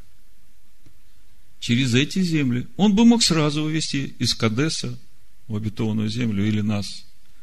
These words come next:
Царство Божие, но он почему-то хочет провести нас через все эти земли римского христианства, если кто еще не понял, о чем я говорю.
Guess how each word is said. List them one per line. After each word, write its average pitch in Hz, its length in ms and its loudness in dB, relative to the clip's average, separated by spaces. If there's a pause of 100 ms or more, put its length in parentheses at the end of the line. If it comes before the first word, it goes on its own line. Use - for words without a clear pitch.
(400)
Царство - 340 -4
Божие, 92 300 -2
но 107 140 2
он 104 80 0
почему-то 104 540 -2
хочет 135 480 -4 (760)
провести 101 540 0
нас 101 440 0 (880)
через 101 340 0
все 127 260 2
эти 98 180 -2
земли 113 540 0 (2500)
римского 107 500 2
христианства, 98 640 -4
если 92 240 -2
кто 98 200 -4
еще 95 220 -4
не 90 120 -2
понял, 107 340 -2
о 87 60 -4
чем 101 200 -4
я 95 80 -2
говорю. 85 360 -6